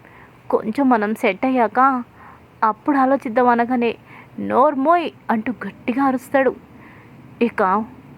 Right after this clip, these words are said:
భయపడిపోతుంది రోహిణి. "ఏంటి మనోజ్, ఇంత కోపంగా మాట్లాడుతున్నావేంటి?" అని అంటే, "ఇంకొక మాట మాట్లాడావంటే ఏం చేస్తానో నాకే తెలీదు."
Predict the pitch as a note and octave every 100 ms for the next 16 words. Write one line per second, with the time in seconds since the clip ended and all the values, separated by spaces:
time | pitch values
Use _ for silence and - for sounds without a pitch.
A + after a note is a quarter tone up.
0 | G#3+ G#3 A3+ C#4+ C4 C#4+ B3+ C4 A#3 A#3
1 | A#3+ B3+ C4+ C4 - - - - - -
2 | - - - - - - G3+ G#3 A3+ B3
3 | C#4 C4 A3 A#3 A#3 - - - B3+ B3+
4 | D#4 C#4+ C#4 D4 C#4 C4+ C4+ C#4 C4 C4+
5 | B3 C4 B3 A#3+ B3 - - - - -
6 | - A#3+ A#3+ G#3+ G#3+ A3+ F#3 G3 - B3
7 | G#3+ A3 A#3+ A#3+ A#3 C4+ C4 B3 A#3+ C4
8 | A#3 B3 C#4 B3+ C4+ C4 A#3+ A#3+ D4+ C4
9 | C4 C4+ B3+